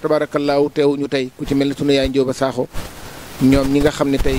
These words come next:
ñooy yaayu daara ji jiitu woon ci, waaye tey ñoom yaay Xadi Juuga ngi nii nekkal leen fi, yaay Umu Mbay, ñoom Adja Ngoone Ndaw trésorier bi, ñoom ñëpp, tabaarakallaahu,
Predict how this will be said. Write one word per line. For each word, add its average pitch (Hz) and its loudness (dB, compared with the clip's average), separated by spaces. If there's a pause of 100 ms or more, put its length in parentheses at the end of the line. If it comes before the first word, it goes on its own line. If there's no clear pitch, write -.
ñooy 135 0
yaayu 151 2
daara 143 -2
ji 135 -6
jiitu 156 2
woon 151 6
ci, - -10 (520)
waaye 139 2
tey 135 2
ñoom 135 2
yaay 131 0
Xadi 131 -6
Juuga 135 2
ngi 131 2
nii 143 4
nekkal 135 0
leen 127 0
fi, 135 -2 (240)
yaay 127 0
Umu 127 2
Mbay, 139 2
ñoom 131 0
Adja 139 0
Ngoone 135 -4
Ndaw 135 0
trésorier 135 2
bi, 135 -10
ñoom 143 0
ñëpp, 214 2
tabaarakallaahu, 151 -2